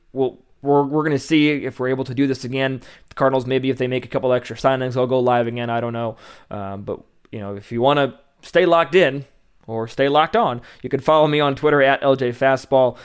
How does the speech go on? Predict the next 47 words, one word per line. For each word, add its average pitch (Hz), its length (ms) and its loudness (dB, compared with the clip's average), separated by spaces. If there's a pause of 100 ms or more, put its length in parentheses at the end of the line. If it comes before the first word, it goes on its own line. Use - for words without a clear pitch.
(140)
Uh, 117 60 -6
you 117 80 -4
can 123 100 -6
follow 135 220 6
the 160 80 -4
show 147 320 2
on 131 120 -2
Twitter 131 360 -2
and 127 180 -6
Instagram 123 420 -4
at - 140 -6
L 123 260 2
O 123 260 2
underscore 127 460 -4
Cardinals. 131 600 -2 (420)
Email 147 220 2
the 135 80 4
show 131 240 0
anytime, 127 540 -4
locked 123 260 -4
on 123 160 -4
cards 123 280 -2
at 107 80 -8
gmail 117 220 -6
dot 113 220 -6
com. 123 340 -6 (240)
It's 180 200 2
going 151 240 2
to 139 60 2
be 123 420 -8 (160)
chaotic, 156 600 0 (240)
fast. 151 460 0 (160)
Uh, 113 80 -6 (180)
the 120 120 -10
definition 151 580 0
of 120 80 -6
a 120 60 -8
free 147 220 -4
agent 131 200 -6
frenzy 127 440 -4 (180)
is 127 200 -4
coming 127 440 -2 (800)
once 139 240 -2
the 143 100 2
C 151 240 -4
B 139 160 2
A 135 220 4